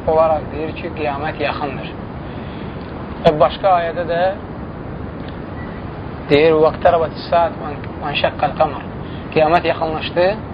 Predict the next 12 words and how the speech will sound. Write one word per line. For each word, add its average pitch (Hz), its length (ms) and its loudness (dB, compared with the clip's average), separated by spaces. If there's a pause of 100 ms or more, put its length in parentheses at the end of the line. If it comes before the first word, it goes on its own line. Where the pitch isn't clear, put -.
(680)
və 165 80 8
ay 165 260 6 (100)
parçalandı. 160 720 0 (640)
Bunun 202 200 6
iki 240 220 2
izahı 151 400 4
var. 143 240 -2 (560)
Birinci 180 260 2
izahı 185 300 6
odur 180 180 -2
ki, 196 100 -2
həqiqətən 170 540 0